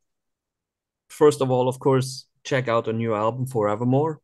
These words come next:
You can find that everywhere on Spotify, Deezer, Bandcamp, where not, on YouTube as well. Um, and, uh, take a look on October and November, because the Crimson Ghost will go on tour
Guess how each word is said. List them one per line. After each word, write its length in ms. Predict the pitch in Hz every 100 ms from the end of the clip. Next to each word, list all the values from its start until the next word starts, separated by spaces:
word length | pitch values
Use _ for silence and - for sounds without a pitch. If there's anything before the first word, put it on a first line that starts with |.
| _
You 100 | 110
can 160 | 98 107
find 240 | - 107 104
that 160 | 104
everywhere 560 | 101 101 104 104 104 101
on 160 | 98
Spotify, 680 | 92 - 110 107 - 104 104
Deezer, 360 | 104 107 104 101
Bandcamp, 580 | 101 110 107 113 107 101
where 240 | 101 98
not, 220 | 104 123 - _ _ _ _ _ _ _ _ _ -
on 80 |
YouTube 420 | 117 110 - 117 107
as 120 | -
well. 360 | 110 107 104 -
Um, 500 | 110 107 107 107 104 _ _ _ - _ -
and, 520 | 120 120 117 120 - - - 113
uh, 800 | 113 113 110 110 110 110 110 113 -
take 300 | - 180 180
a 60 | 147
look 380 | 139 156 -
on 280 | 120 131 123
October 680 | 117 - - 156 143 135 131
and 160 | 123 123
November, 500 | 110 143 147 113 98
because 480 | 98 - 113 107
the 80 | -
Crimson 320 | 127 127 120
Ghost 240 | 113 117 113
will 140 | 110 107
go 300 | 110 104 101
on 100 | 92
tour 460 | 110 107 139 160